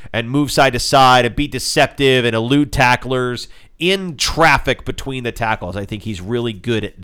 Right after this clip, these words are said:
that. Uh, the guys that you want running around the edge are obviously gonna be,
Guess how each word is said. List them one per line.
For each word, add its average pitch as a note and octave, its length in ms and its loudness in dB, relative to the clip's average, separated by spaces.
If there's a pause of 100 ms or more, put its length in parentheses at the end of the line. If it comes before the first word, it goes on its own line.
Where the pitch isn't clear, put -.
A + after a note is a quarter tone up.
that. G2+ 420 -10 (400)
Uh, G2+ 200 0
the A2 160 -2
guys C#3+ 360 6
that C3+ 80 -6
you C3 160 -2
want C3+ 340 2
running B2+ 300 2
around A#2+ 220 0
the A2+ 140 0
edge C#3 220 0
are B2+ 100 0
obviously A2+ 360 0
gonna A2 200 -6
be, G#2+ 480 -4